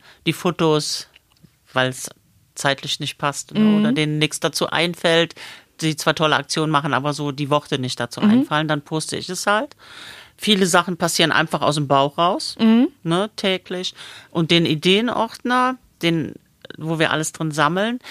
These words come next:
Speaker 1: den nehmen wir uns zur Jahreszielplanung dann
Speaker 2: Mhm.
Speaker 1: immer wieder dazu und
Speaker 2: Mhm.
Speaker 1: entscheiden dann,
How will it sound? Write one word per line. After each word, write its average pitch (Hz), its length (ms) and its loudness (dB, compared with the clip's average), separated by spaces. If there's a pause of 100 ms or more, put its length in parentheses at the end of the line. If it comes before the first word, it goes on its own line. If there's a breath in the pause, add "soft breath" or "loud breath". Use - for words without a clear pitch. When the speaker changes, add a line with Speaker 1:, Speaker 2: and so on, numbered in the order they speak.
(200 loud breath)
Speaker 1:
den 165 120 2
nehmen 170 220 2
wir 170 100 0
uns 165 240 -2
zur 185 120 -2
Jahreszielplanung 143 1120 -2
dann 139 140 0
Speaker 2:
Mhm. - 60 2
Speaker 1:
immer - 220 4
wieder 151 200 -2
dazu 185 480 -2
und 196 160 -6
Speaker 2:
Mhm. - 40 -8
Speaker 1:
entscheiden 170 640 2
dann, 165 280 0